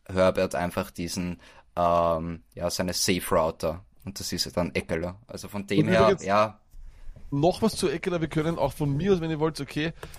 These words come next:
Speaker 2: das war alles zu viel. Gut, dann nehmen wir sein Jahr zwanzig neunzehn her. Äh, da hatte er nur halb so viele Rush Attempts fast, oder beziehungsweise siebzig Ru-, Rushing Attempts weniger, vierhundert Re-, äh, Rushing Yards weniger.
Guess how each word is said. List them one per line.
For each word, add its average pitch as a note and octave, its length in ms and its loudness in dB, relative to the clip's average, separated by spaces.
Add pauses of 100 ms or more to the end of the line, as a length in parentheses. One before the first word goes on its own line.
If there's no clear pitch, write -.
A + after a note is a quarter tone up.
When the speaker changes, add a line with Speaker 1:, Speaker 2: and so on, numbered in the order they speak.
(120)
Speaker 2:
das B2 160 -2
war C#3 100 4
alles D3+ 220 2
zu E3+ 100 -6
viel. E3 160 -2
Gut, F3+ 220 -4
dann D3+ 60 -2
nehmen D#3 160 -2
wir D#3+ 80 2
sein D#3+ 120 0
Jahr C#3+ 160 4
zwanzig D3 360 -4
neunzehn C3+ 520 2
her. G#3+ 340 4 (380)
Äh, C#3+ 380 2
da C#3+ 160 0
hatte D#3 240 2
er C#3+ 280 4 (220)
nur D3+ 320 2
halb D#3+ 200 0
so G3+ 100 -4
viele F3+ 160 0
Rush D3+ 260 4
Attempts F3+ 380 -2
fast, E3+ 340 0
oder A#2+ 180 0
beziehungsweise C3 440 -2
siebzig E3 380 -4
Ru-, B2+ 500 2
Rushing C3+ 320 0
Attempts B2+ 240 -6
weniger, C#3+ 240 -2
vierhundert G#3+ 520 2
Re-, D3+ 360 -2
äh, C3+ 140 2
Rushing C#3 360 2
Yards G2 260 -2
weniger. G2+ 440 -2